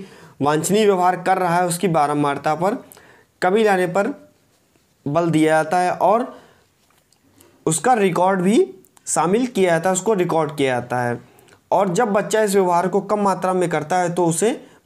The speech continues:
पुनर्बलन दिया जाता है। जो भी उसको, उसका जो अवांछनीय व्यवहार है उसको अगर वह कम करता है तो क्या किया जाता है, उसको पुनर्बलन दिया जाता है। जैसे कक्षा में शिक्षक दस बार नमस्ते कराता है, अगर बच्चा, बच्चे ने पाँच बार भी नमस्ते किया है तो उसको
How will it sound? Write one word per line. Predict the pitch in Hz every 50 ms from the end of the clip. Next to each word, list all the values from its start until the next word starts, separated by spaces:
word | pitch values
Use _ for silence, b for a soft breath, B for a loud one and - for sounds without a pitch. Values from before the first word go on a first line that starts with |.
| _ -
पुनर्बलन | 165 165 165 151 151 156 175 220 285 277 - - 147
दिया | 143 143 156 151 143
जाता | 135 131 123 131 131
है। | 139
जो | 147 156 170
भी | 170 170
उसको, | 247 214 - - 233 240
उसका | - - - 160 165 - 190 180
जो | 170 185 -
अवांछनीय | - - 156 156 160 160 160 165 - 185 208 240 240
व्यवहार | 214 202 170 160 160 156 160
है | 165 175 208 220 B B B B B B B B B -
उसको | 143 147 - - 196 214 233 285 285 - b b b b b b b b b b b b b b - _ - - 139
अगर | 143 165 185
वह | 196 196 190 - -
कम | 196 208 220
करता | 190 202 180 170 170 180 175
है | 170 165
तो | 170 175 175 170
क्या | 165 170 160 160
किया | 151 165 165 165
जाता | 165 196
है, | 190
उसको | 185 - - 202 190
पुनर्बलन | - 160 147 135 127 123 131 131 139 143 147
दिया | 151 165 165 165
जाता | 165 165 180
है। | 175 165
जैसे | 170 175 170 170 240 254 262 254 B B B B B B B -
कक्षा | 175 175 170 175 - 226 220
में | 226 233 240 247 247 B B B B B -
शिक्षक | - 175 175 175 233 240 240 240 -
दस | - 165 175 202 190 185
बार | 190 196 196 190
नमस्ते | 190 180 180 180 175 202 180
कराता | 185 175 170 165 160 160 180 180
है, | 185 180 -
अगर | - 160 175 208 214 180 131 - B B B B B -
बच्चा, | 139 156 160 156 - 220 233 226
बच्चे | 214 190 170 180 175 170 - 208 208
ने | 220 214 202
पाँच | 208 202 208 220 202 202
बार | 202 202 190 185
भी | 190 190
नमस्ते | 190 180 175 170 175 175 170
किया | 165 165 160 156 151
है | 156 156
तो | 156 170
उसको | 156 151 - 185 220 349